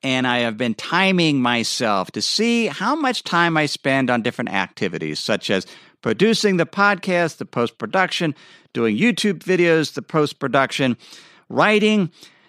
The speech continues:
working with members of Money for the Swiss Plus, providing email support, and things of that sort, 'cause I wanted to see how I'm spending my time.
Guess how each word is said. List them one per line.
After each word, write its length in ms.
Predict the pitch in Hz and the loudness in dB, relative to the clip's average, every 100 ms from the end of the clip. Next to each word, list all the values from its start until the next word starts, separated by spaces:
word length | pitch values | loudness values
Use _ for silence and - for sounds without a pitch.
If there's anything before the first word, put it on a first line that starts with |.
| _ _ | _ _
working 520 | - 156 196 196 185 | -2 0 2 0 2
with 180 | 156 143 | 0 0
members 480 | 156 180 175 180 - - | 0 2 2 0 0 -2
of 260 | 143 139 | 0 0
Money 200 | 127 147 | 0 0
for 120 | 139 127 | 0 -2
the 120 | 117 | -4
Swiss 240 | - 113 | -4 -6
Plus, 380 | - 226 214 185 | -4 0 2 0
providing 520 | - - 113 117 113 156 | -4 -4 0 0 0 0
email 300 | 180 175 160 | 0 0 0
support, 600 | 151 - 156 151 151 - | -4 -6 0 0 0 -2
and 180 | 131 117 | -4 -2
things 280 | 123 113 113 | 0 -2 -2
of 100 | 98 | 0
that 220 | 92 - | 0 -2
sort, 240 | - 82 | -6 -6
'cause 160 | 233 294 | -2 0
I 40 | |
wanted 200 | 285 294 | 2 0
to 80 | 262 | 0
see 160 | 269 214 | 0 0
how 200 | 214 202 | 0 0
I'm 120 | 175 | -2
spending 340 | - 165 156 | -2 0 0
my 120 | 131 | 0
time. 360 | 120 - 92 | -2 -2 -4